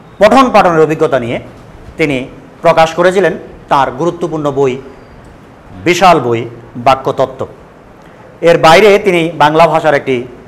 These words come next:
ইতিহাস লিখেছিলেন, জীবনী লিখেছিলেন, যেটার কথা সাবিদিন বলছিল। এই বইটি কিশোর পাঠ্য হলেও আজাদকে বোঝার জন্য খুবই গুরুত্বপূর্ণ,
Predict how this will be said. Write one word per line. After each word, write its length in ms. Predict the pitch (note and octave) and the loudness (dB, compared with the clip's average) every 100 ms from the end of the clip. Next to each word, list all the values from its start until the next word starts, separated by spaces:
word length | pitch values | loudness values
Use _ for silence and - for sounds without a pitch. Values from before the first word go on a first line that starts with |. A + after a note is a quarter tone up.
| - - | -20 -10
ইতিহাস 420 | D3+ D#3+ D#3+ D3+ | -4 2 2 2
লিখেছিলেন, 440 | C3+ B2+ B2 B2 A#2+ | -2 -4 -4 -4 -6
জীবনী 340 | B2+ C#3 C3+ | -6 -4 -4
লিখেছিলেন, 380 | B2 A#2 A#2+ E3+ | -2 -4 -4 -6
যেটার 200 | D3+ B2 | -4 -4
কথা 200 | A#2+ A#2 | -2 -4
সাবিদিন 400 | B2+ A2 G#2+ G#2+ | -2 -4 -4 -8
বলছিল। 320 | G#2+ G#2+ D#3 E3+ - - - - - - | -8 -2 0 0 -8 -20 -20 -20 -10 0
এই 140 | G3+ | 4
বইটি 560 | G3+ A#3 C#4 B3 C4+ - | 4 4 2 0 -2 -6
কিশোর 320 | C4+ D4 C#4+ | -2 2 2
পাঠ্য 340 | - A#3+ - A3+ | 4 0 2 2
হলেও 400 | G#3 A#3+ E3+ D#3 - - - - | 4 4 4 2 -8 -20 -20 -4
আজাদকে 500 | D#3+ D#3+ F#3 F3+ F#3+ | 0 2 0 0 -4
বোঝার 320 | D3+ D#3 D#3+ | -2 -2 -2
জন্য 340 | D#3 C#3+ C#3 C3+ - - - - | -2 -4 -4 -6 -12 -20 -14 -8
খুবই 180 | G3+ | -6
গুরুত্বপূর্ণ, 600 | E3+ C#3+ - C3 B2 A#2 | -4 -4 -4 -6 -6 -6